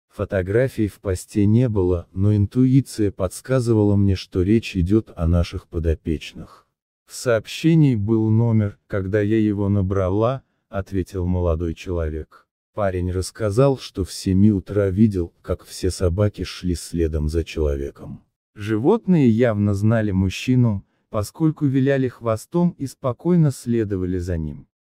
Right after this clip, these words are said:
Мужчина решил не утруждать себя походом к переходному переходу и начал и перебегать дорогу, собаки бросились за ним. Большая часть животных успела перебежать дорогу,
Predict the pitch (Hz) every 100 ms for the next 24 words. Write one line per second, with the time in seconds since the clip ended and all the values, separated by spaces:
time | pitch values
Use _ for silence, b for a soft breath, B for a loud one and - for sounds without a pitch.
0 | - 104 131 120 - 202 220 196 170 -
1 | 180 180 165 143 127 123 104 113 127 -
2 | 113 110 - 101 - 120 107 95 - 101
3 | 98 - 104 104 101 95 104 95 - 123
4 | 101 92 95 101 123 123 110 101 104 92
5 | 101 101 101 98 127 113 110 101 95 87
6 | 90 - b b - 113 92 117 120 -
7 | 90 95 98 92 95 90 85 90 78 69
8 | - _ _ _ _ _ - 101 160 180
9 | - 139 113 - 113 101 98 104 107 131
10 | 120 110 - - - 107 95 90 92 90
11 | 90 90 101 95 90 90 82 76 78